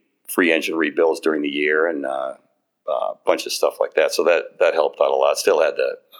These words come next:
uh, guy paying my entry fees and stuff. And, uh, that was nineteen seventy-five, or that was nineteen seventy-five, nineteen seventy-six. And then, uh,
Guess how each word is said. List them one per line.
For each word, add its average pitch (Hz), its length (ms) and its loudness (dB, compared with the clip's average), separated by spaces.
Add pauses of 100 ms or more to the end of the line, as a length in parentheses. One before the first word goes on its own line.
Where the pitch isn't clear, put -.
(200)
uh, - 320 -4 (320)
guy 71 120 2
paying 73 240 0
my 65 100 -6
entry - 260 -6 (100)
fees 52 220 -6
and - 80 -8
stuff. - 240 -2 (1080)
And, 73 260 -2
uh, 76 140 2
that 78 180 2
was 80 220 -2
nineteen 76 300 -2
seventy-five, 80 920 0 (340)
or 90 60 4
that 90 80 6
was 87 160 -4
nineteen 85 340 0
seventy-five, 87 640 2
nineteen 76 300 -8
seventy-six. - 880 -2 (1000)
And 69 200 -2
then, 73 300 0
uh, 67 280 0